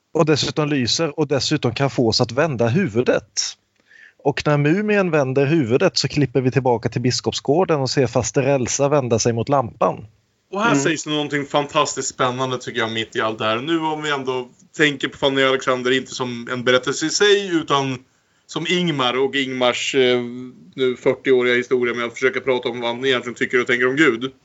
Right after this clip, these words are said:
Speaker 2: Att Aron, som vid det här laget är magiker, som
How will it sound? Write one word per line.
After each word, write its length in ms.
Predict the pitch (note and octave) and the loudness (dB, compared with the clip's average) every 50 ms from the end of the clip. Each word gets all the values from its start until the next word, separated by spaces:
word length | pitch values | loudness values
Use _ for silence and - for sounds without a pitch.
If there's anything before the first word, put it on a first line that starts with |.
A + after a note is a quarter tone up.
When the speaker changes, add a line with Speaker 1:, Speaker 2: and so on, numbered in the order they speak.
| _ _ _ | _ _ _
Speaker 2:
Att 280 | - D3 D3 - - _ F3 | -2 -2 -2 -2 -8 _ 2
Aron, 600 | G3 G#3 B3 C4+ G#3+ E3 C#3+ A#2+ G#2 G#2+ A2 A2+ A#2+ - _ _ _ | 4 6 6 6 4 4 2 0 -2 -4 -8 -12 -16 -16 _ _ _
som 400 | G3 - - D3+ D3 D3 D3+ D#3 | -18 -6 -4 -2 -2 -2 -6 -2
vid 100 | D3+ D3+ | 0 2
det 40 | C#3+ | 4
här 60 | C#3 | 6
laget 220 | C#3 C#3 C3+ C3+ C3+ | 6 6 4 4 4
är 100 | C3 C3+ | 2 0
magiker, 720 | C3 B2+ C3 B2+ C#3 C#3+ D3 D3 - G3 G3+ A3+ D4+ C4+ - - - - - - | 0 0 2 4 4 2 2 2 2 2 2 2 2 -2 -8 -12 -16 -18 -18 -14
som 300 | - - E3+ D#3 D3 C#3 | -2 0 0 0 0 -2